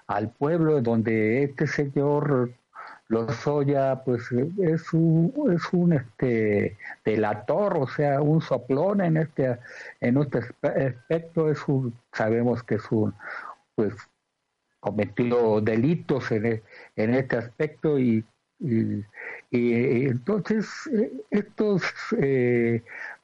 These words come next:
videos que ha sacado este señor Lozoya, eh, en donde,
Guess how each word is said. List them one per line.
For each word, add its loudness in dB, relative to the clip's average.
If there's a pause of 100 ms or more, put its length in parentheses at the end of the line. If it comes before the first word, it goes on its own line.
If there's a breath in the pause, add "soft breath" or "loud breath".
(380)
videos 2
que -4
ha 0
sacado 0
este -2
señor -2
Lozoya, 0 (360 loud breath)
eh, 2
en 2
donde, 2